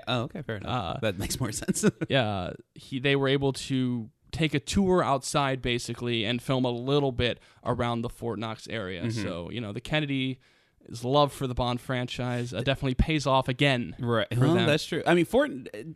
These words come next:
Speaker 1: doesn't Fort Knox kind of always sound like one of those things that, like, like, it, like, you wouldn't be surprised if it wasn't real? Like, it's clearly real,
Speaker 2: Yeah.
Speaker 1: but it's been, like, it's been just, li-, it's been, uh, m-, like, uh,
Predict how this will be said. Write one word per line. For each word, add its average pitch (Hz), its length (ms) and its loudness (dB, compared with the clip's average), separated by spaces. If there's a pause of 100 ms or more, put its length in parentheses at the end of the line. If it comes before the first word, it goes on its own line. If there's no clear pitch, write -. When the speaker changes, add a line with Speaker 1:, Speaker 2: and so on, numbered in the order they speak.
Speaker 1:
doesn't 440 280 2
Fort 220 220 4
Knox 147 260 0
kind 143 140 0
of 120 60 0
always 120 240 2
sound 117 160 0
like 110 120 0
one 113 100 0
of 107 60 0
those 104 220 0
things 101 360 -2
that, 101 180 -2
like, 92 360 -4 (1200)
like, 127 260 -2
it, 123 200 -6 (220)
like, 131 200 -2
you 135 80 2
wouldn't 135 180 6
be 120 80 2
surprised 107 460 2
if 98 60 -2
it 95 120 -2
wasn't 95 340 -2
real? 127 460 0
Like, 156 160 8
it's 190 120 4
clearly 240 520 2
real, 135 480 8
Speaker 2:
Yeah. 123 280 2
Speaker 1:
but 165 120 12
it's 165 140 0
been, 175 180 4
like, 160 280 4 (280)
it's 156 180 0
been 180 220 4
just, 151 260 0
li-, 143 140 0 (100)
it's 143 180 0
been, 156 300 2
uh, 131 240 4 (100)
m-, 143 140 0 (100)
like, 123 300 -2
uh, 113 460 0